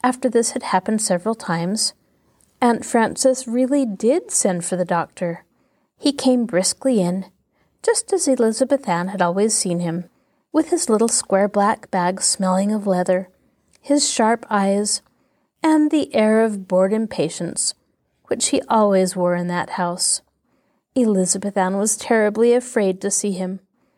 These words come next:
for she felt in her bones he would say she had galloping consumption and would die before the leaves cast a shadow.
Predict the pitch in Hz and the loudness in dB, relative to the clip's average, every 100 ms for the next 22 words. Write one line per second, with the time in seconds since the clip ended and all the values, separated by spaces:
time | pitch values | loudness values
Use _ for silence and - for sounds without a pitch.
0 | _ _ - - 240 262 262 - 254 247 | _ _ -4 -2 0 0 0 0 2 2
1 | 240 240 254 214 233 233 240 233 - _ | -2 -2 -2 0 0 0 -2 -6 -10 _
2 | _ _ - 294 254 226 277 269 - 240 | _ _ -4 0 0 2 2 0 -2 -2
3 | 240 226 220 _ _ _ - 233 269 294 | 0 0 -2 _ _ _ -6 0 4 4
4 | 285 285 277 277 269 269 - 269 - - | 4 2 -2 -4 -6 -4 -2 -2 -4 -8
5 | 190 185 _ _ _ _ - 277 269 214 | -8 -10 _ _ _ _ 0 4 2 2
6 | 247 226 214 220 - 247 247 240 220 202 | 2 2 0 -2 -2 2 2 2 0 -2
7 | 196 - 208 208 - 240 - 208 190 190 | -4 -6 -4 -4 -6 -6 -2 -2 0 -4